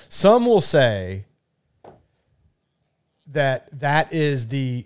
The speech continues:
pure and proper way to do smoked meat. And I will agree it is. What I will say is for the typical person, it is a pain in the dick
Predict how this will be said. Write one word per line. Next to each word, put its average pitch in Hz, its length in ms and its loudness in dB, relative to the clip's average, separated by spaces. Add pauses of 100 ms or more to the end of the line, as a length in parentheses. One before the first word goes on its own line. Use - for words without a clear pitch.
(140)
pure 180 320 2
and 139 180 -8
proper 127 440 -4
way 104 440 -2
to - 80 -8
do 110 160 -2
smoked 104 460 -4
meat. 92 240 -6 (180)
And 170 100 -6
I 190 200 2
will 220 240 6
agree 127 500 0
it 143 140 -4
is. 127 580 -6 (540)
What 170 180 2
I 170 100 4
will 147 200 -2
say 113 680 -4 (200)
is 135 160 -6
for 151 180 -6
the 123 160 -8
typical 180 580 -8
person, 87 600 -6 (460)
it 170 180 -8
is 185 220 -4
a 170 160 -8
pain 180 500 -12
in 165 240 -18
the 139 100 -12
dick 113 680 -6